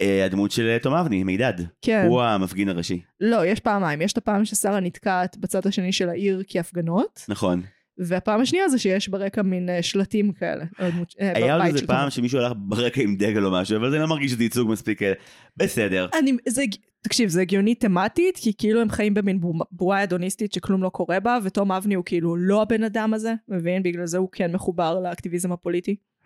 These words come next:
Speaker 1: כן מעניין אותי בהקשר הזה, אגב, שהטבח שתיים הייתה גם אחת, bingeable as fuck, אפשר
Speaker 2: כן.
Speaker 1: לטוס את הדבר הזה, זה כמו טריפ אחד ארוך, זה ממש לא מה שאני חושב על אורי ואלה ברמה של בינג'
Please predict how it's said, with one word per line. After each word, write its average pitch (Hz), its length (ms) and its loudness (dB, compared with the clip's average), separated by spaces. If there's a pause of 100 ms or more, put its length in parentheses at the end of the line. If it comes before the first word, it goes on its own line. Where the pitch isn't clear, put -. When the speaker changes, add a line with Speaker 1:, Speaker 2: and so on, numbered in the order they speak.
(280)
Speaker 1:
כן 190 140 4
מעניין 220 200 4
אותי 220 120 0
בהקשר 165 340 2
הזה, 156 240 2
אגב, 208 200 2
שהטבח - 1300 -2
שתיים 190 280 0
הייתה 143 440 0 (120)
גם 113 140 0
אחת, 110 320 -2 (560)
bingeable 120 500 2
as 92 520 -6
fuck, 113 360 0
אפשר 104 200 0
Speaker 2:
כן. 165 140 0
Speaker 1:
לטוס 120 200 0
את - 40 -2
הדבר 143 320 0
הזה, 165 200 0 (440)
זה - 40 -20
כמו 104 120 0
טריפ 120 180 -2
אחד 113 180 -2
ארוך, 110 280 0 (520)
זה 101 280 -4
ממש 98 540 0
לא 107 80 2
מה 101 120 0
שאני 101 160 -2
חושב 90 260 -2
על 90 80 2
אורי 95 200 2
ואלה 87 280 0
ברמה 85 280 -2
של 95 140 -2
בינג' 92 380 -2